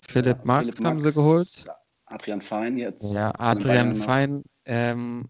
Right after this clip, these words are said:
Speaker 1: für mich absolut vielleicht der,
Speaker 2: Guter
Speaker 1: einer der
Speaker 2: Kicker,
Speaker 1: besten
Speaker 2: ja.
Speaker 1: Sechser,
Speaker 2: Ja.
Speaker 1: besten Sechser im Nachwuchsbereich. Äh, und dann jetzt noch Götze geholt. Das sieht
Speaker 2: Mhm.
Speaker 1: gar nicht so schlecht aus, was die, die anderen Spieler, muss ich ehrlich sagen, kenn ich jetzt nicht unbedingt.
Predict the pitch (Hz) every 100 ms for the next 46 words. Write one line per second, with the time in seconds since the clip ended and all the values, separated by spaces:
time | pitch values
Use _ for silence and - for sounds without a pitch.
0 | - - 117 120 131 - 123 - - 127
1 | 131 131 - - _ _ _ _ _ _
2 | _ - - - - - 117 113 - 120
3 | 113 110 _ - - 123 113 107 113 -
4 | 110 113 131 139 131 - _ - 160 -
5 | 127 - 117 127 - 131 117 127 139 131
6 | - 131 135 156 - - _ _ - -
7 | - - - - - 117 117 117 - -
8 | - 120 123 117 127 123 - 113 120 123
9 | - - 135 156 196 - - _ - 120
10 | 104 95 110 123 127 - 143 156 - 107
11 | 107 117 113 113 113 113 123 123 120 -
12 | 123 117 117 113 120 120 117 113 117 113
13 | 110 - - 117 117 113 117 113 110 110
14 | 113 -